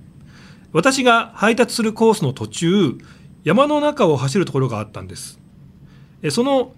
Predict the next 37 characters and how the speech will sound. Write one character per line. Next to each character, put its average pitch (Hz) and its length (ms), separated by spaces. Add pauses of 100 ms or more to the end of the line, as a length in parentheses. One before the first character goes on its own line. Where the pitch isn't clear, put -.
(120)
山 208 200
の 262 120
中、 202 400 (120)
坂 277 360
道 175 400
を 107 40
登 135 380
っ - 20
て 254 300
い 254 60
た 240 100
時 226 180
な 135 120
ん 110 40
で 98 60
す 120 140
が、 120 220 (580)
ア 160 80
ゲ 285 120
ハ 320 160
チ 330 120
ョ 180 180
ウ 180 40
が 240 300 (100)
車 208 300
の 208 100
前 196 220
を 131 100
ひ 160 140
ら 233 80
ひ 175 100
ら 135 100
飛 123 160
ん 123 60
で 120 100
い 113 100
て、 123 340